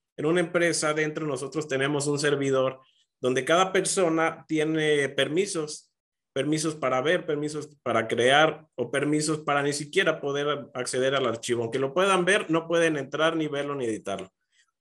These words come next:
Ese mismo tipo de herramientas de seguridad que nosotros tenemos en un servidor físico, podemos encontrarlo en una plataforma de software colaborativo como lo es Office trescientos sesenta y cinco. Siempre la seguridad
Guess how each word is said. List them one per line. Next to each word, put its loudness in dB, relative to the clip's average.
Ese 2
mismo 4
tipo 0
de 4
herramientas -2
de -6
seguridad -2
que -2
nosotros -4
tenemos 2
en 0
un 2
servidor 2
físico, -4
podemos 4
encontrarlo 0
en -6
una -4
plataforma -2
de 0
software -4
colaborativo -2
como -2
lo 0
es -2
Office -4
trescientos -4
sesenta -2
y 0
cinco. -4
Siempre 4
la 6
seguridad 4